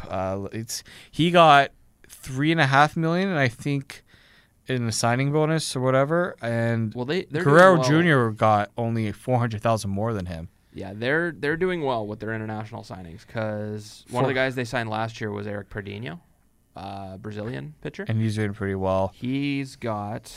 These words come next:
Speaker 2: he's playing for
Speaker 1: Sixteen-year-old, he's playing for Bluefield, I believe.
Speaker 2: He's seventeen now.
Speaker 1: Seventeen?
Speaker 2: Uh,
Speaker 1: Okay.
Speaker 2: January birthday, so. Uh, but he's got a three twelve E R A and is one and two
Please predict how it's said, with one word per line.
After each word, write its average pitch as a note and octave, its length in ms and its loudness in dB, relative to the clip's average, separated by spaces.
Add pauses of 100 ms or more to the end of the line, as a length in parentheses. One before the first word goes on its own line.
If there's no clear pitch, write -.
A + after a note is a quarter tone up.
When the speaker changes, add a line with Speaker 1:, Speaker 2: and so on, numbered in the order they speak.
(100)
Speaker 2:
he's A2 200 -14
playing D3 340 -12
for C#3 60 -14
Speaker 1:
Sixteen-year-old, A#2+ 1040 0
he's A2 120 -4
playing A#2 220 -2
for A2 100 -8
Bluefield, C3 640 -2
I D#3+ 120 0
believe. E3 420 -4 (160)
Speaker 2:
He's A2+ 120 -14
seventeen A2 680 -6
now. F#2+ 360 -14 (200)
Speaker 1:
Seventeen? A#2 640 -6
Speaker 2:
Uh, G2+ 220 -4
Speaker 1:
Okay. A2+ 200 -2
Speaker 2:
January G#2 340 -2
birthday, G2+ 400 -12
so. G#2 260 -14 (840)
Uh, A2 220 -6
but A2 120 -4
he's A2 100 -6
got A2+ 220 -2
a A2 100 -8 (160)
three B2+ 220 -6
twelve C3+ 280 -8
E B2 100 -6
R G#2+ 180 -6
A A2+ 300 -4
and G#2+ 180 -8
is G#2 100 -14
one G#2 300 -8
and G#2+ 120 -10
two B2+ 320 -10